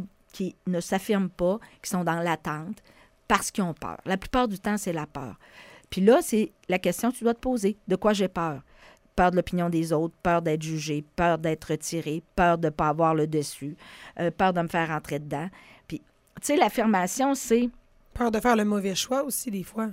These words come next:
Speaker 1: Oui. Puis le contraire de la peur, c'est
Speaker 2: Hmm.
Speaker 1: oser, avoir du courage. S'affirmer, c'est oser dire non. Oser avoir une opinion contraire.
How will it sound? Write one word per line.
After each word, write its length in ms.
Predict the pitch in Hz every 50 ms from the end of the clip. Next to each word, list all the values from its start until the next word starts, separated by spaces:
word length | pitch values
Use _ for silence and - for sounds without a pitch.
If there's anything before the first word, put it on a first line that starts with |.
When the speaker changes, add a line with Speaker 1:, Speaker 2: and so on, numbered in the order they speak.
| 170 - - _ _ _ _ _ -
Speaker 1:
Oui. 220 | 214 254 302 330 - _ _ _ _ - -
Puis 200 | - 233 208 - - _ _ _ _ -
le 80 | 226 233
contraire 600 | - 254 220 214 - - - 240 269 294 302 262
de 60 | 208 190
la 100 | 156 160
peur, 320 | - 208 214 240 247 233
c'est 220 | - - 196 180
Speaker 2:
Hmm. 80 | 151 151
Speaker 1:
oser, 480 | 196 196 185 180 160 151 170 196 240 269
avoir 240 | 175 156 170 170 170
du 120 | 165 156 -
courage. 560 | - - 151 139 143 143 - - 190 - - _ - - - - - -
S'affirmer, 480 | - - 208 208 - 226 185 202 226 233
c'est 260 | - - 208 202 196 - - - - - _ -
oser 440 | 208 214 202 202 175 175 208 220
dire 280 | 196 165 165 180 170 156
non. 360 | 151 147 151 147 139 131 127 - _ _ _ _ _ _ _ _ _ _ _ _ _ _ _ - - - - _ _ -
Oser 680 | 208 214 220 208 202 165 160 170 196 208 220 233 240 - _ _ _ _ _ -
avoir 320 | 180 175 175 185 185 180
une 120 | 175 175 180
opinion 400 | 180 - - 185 175 170 160 165
contraire. 720 | - - 160 156 151 - - - 135 131 135 147 147